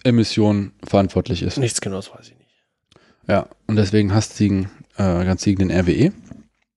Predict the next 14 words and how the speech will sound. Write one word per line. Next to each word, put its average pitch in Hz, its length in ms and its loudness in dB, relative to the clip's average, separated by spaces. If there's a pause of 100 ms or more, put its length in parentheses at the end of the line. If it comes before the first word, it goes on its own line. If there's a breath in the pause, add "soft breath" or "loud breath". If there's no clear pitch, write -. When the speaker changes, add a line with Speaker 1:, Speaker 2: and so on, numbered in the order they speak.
(540)
Speaker 1:
Und 113 160 2
einer 120 180 2
daraus 107 300 2
folgende 107 320 2
Workshop 107 360 0
war 98 140 4
halt, 101 280 2 (640 loud breath)
äh, - 60 -14
aus 95 260 -4
der 101 100 4
Gruppe 143 260 2
entstanden, 113 580 0 (560 loud breath)
zum 98 200 0
einen, 98 480 0